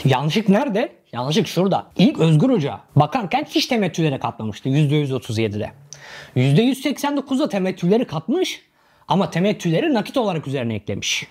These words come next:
Siz TradingView kullanıyorsanız mesela sağ altta bir buton var. İşte "temettülere göre düzenle"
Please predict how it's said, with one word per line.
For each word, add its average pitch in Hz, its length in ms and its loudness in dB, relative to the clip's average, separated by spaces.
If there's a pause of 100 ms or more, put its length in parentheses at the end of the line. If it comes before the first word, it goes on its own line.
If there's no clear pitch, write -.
(160)
Siz - 600 2 (160)
TradingView 214 640 2
kullanıyorsanız 185 640 0
mesela 123 520 -4
sağ - 220 2
altta 208 360 0
bir 220 160 4
buton 165 340 0
var. 104 120 -10 (220)
İşte - 180 -6
"temettülere 190 640 0
göre 170 280 -2
düzenle" 160 440 -2